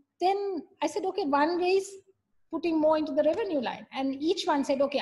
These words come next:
I'll do this, I'll do this." Each one took a role. And two, fast track two years later, you have a market share going from twenty-two percent to thirty-three percent, where the number two stack at ten percent.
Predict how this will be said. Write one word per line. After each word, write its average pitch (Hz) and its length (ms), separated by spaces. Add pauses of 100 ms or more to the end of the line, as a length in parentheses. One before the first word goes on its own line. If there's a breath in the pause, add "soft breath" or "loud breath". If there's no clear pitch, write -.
I'll 330 180
do 330 80 (120)
this, 254 200
I'll 277 280
do 311 40 (140)
this." 214 160
Each 269 400
one 302 100
took 294 140
a 254 180
role. 226 220 (920)
And 339 320 (160)
two, 370 140 (180)
fast 339 300
track 349 260
two 330 160
years 330 240 (120)
later, 381 320 (1000)
you 320 160
have 359 240
a 330 100
market 294 380
share 311 200
going 285 200
from 285 180
twenty-two 269 520
percent 262 260
to 240 140
thirty-three 233 420 (120)
percent, - 440
where 233 300
the 226 160
number 240 180
two 247 220
stack 233 360
at 247 220
ten 190 160
percent. - 460